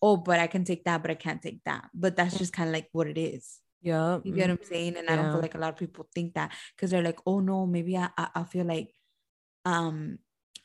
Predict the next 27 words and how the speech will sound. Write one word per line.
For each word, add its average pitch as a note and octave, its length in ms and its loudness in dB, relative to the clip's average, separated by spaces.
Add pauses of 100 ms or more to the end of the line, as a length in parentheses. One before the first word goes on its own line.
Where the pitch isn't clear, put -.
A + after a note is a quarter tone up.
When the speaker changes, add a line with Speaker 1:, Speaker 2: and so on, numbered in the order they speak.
(120)
Speaker 1:
they F3 260 2
think F3+ 240 -2
I'm E3+ 160 0
such F3+ 300 -2
a D#3 180 -2
harsh F3 360 0
person E3+ 440 -2
saying E3 300 -2
it D#3 80 -2
like D3+ 260 -4
this," E3+ 140 0
but E3 180 -6
it's D#3+ 160 -4
like, D#3 220 -6
don't E3+ 220 -4
feel F3+ 140 -2
like F#3 220 -4
that D#3 180 -4
because D#3+ 280 -8
that's - 300 -6 (260)
your G#3 200 6
boundaries. E3+ 680 0
They G3+ 120 4
have A#3+ 280 4
different F#3 320 2
Speaker 2:
Mm-hmm. - 20 4
Speaker 1:
boundaries F3+ 480 2